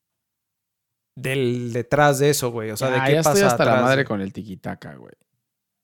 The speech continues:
Speaker 1: No, es que no mames.
Speaker 2: Es que no puede ser ya, güey. Ya, eso ya, ya, eso
Speaker 1: Bueno,
Speaker 2: ya
Speaker 1: está
Speaker 2: pasó.
Speaker 1: bien.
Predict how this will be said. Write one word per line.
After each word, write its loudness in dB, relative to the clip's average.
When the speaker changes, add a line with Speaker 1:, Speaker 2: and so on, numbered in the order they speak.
Speaker 1:
No, -14
es -14
que -8
no -10
mames. -14
Speaker 2:
Es -12
que -2
no -2
puede 0
ser -2
ya, 0
güey. -2
Ya, 2
eso -2
ya, 2
ya, -2
eso 2
Speaker 1:
Bueno, 8
Speaker 2:
ya 4
Speaker 1:
está 2
Speaker 2:
pasó. 6
Speaker 1:
bien. 2